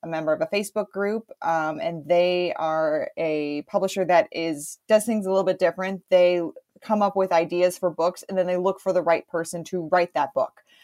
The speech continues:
Um, and it's a sort of model that's unique, but has been very successful for them. And I was actually in, uh, I believe, Iceland at the time. I was on a cruise with my husband. We were going to Ireland and Iceland,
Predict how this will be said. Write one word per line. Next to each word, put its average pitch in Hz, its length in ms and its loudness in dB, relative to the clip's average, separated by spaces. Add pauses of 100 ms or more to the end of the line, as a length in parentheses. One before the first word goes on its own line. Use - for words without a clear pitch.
(240)
Um, 139 380 -4
and 180 100 -2
it's 175 180 -2
a 156 280 0
sort 180 220 2
of 165 100 -4
model 170 480 6 (140)
that's 160 360 0 (160)
unique, 214 540 -2
but 208 140 4
has 196 180 -2
been 180 160 -4
very 160 200 0
successful 156 540 -8
for 151 120 -8
them. - 320 -6 (500)
And 196 560 0
I 190 300 2
was 185 580 4 (400)
actually 220 640 2
in, 180 320 -4
uh, - 60 -2 (160)
I 160 380 0
believe, 185 320 0
Iceland 247 520 0 (360)
at 247 140 -2
the 269 80 0
time. 269 460 -2
I 175 240 2
was 170 280 4
on 170 160 -2
a 170 60 -2
cruise 175 380 -6
with 170 160 -8
my 156 320 -4
husband. 185 500 -2
We 180 100 -2
were 160 120 -2
going 156 220 -2
to 170 140 -8
Ireland 160 400 0
and 151 140 -8
Iceland, 175 580 -8